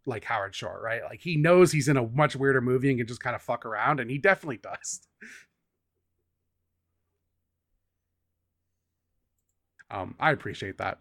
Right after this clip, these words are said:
I, I thought, I thought the soundtrack was good, but I often found myself laughing at it, which I guess some people might say is a negative. If you're just like, "Oh, the score is, like, drawing attention to itself and being goofy,"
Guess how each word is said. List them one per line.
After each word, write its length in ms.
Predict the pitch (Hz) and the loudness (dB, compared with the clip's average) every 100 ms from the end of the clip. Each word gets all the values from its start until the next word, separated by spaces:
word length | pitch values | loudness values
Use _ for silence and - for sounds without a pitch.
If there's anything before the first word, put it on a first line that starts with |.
| - | -2
I, 180 | 127 120 | 0 2
I 120 | 117 | 2
thought, 220 | 127 117 | 0 -4
I 200 | 131 147 | 0 2
thought 140 | 147 135 | 2 0
the 40 | |
soundtrack 420 | - 135 123 139 | 2 2 2 2
was 120 | 135 117 | 0 0
good, 300 | 135 139 131 | 4 4 4
but 100 | 135 | 2
I 160 | 135 | 4
often 320 | 135 147 170 | 4 4 2
found 160 | 135 147 | 4 4
myself 260 | 143 139 110 | 6 2 2
laughing 360 | 113 131 151 | 0 0 2
at 80 | 156 | 2
it, 40 | |
which 140 | 165 156 | 2 0
I 60 | |
guess 320 | 151 226 226 - - - | 2 4 2 -2 -14 -2
some 220 | - 269 | 4 4
people 220 | 220 185 | 4 4
might 220 | 147 131 - | 4 2 0
say 140 | 120 | -2
is 100 | 107 | -4
a 60 | 104 | -8
negative. 360 | 101 98 98 104 | -14 -14 -18 -16
If 60 | |
you're 160 | 123 123 | -8 -8
just 180 | 110 113 | -6 -8
like, 180 | 107 104 | -10 -12
"Oh, 40 | |
the 60 | 117 | -14
score 260 | - 180 185 | -4 4 4
is, 120 | 147 | 4
like, 260 | 123 107 _ _ _ | 0 -4 _ _ _
drawing 220 | 160 135 | 0 2
attention 200 | 113 151 170 | 2 0 0
to 40 | |
itself 300 | 147 185 180 | 2 4 4
and 100 | 135 | 2
being 200 | 120 131 120 | -4 -4 -2
goofy," 420 | 143 - 202 | -4 -4 -6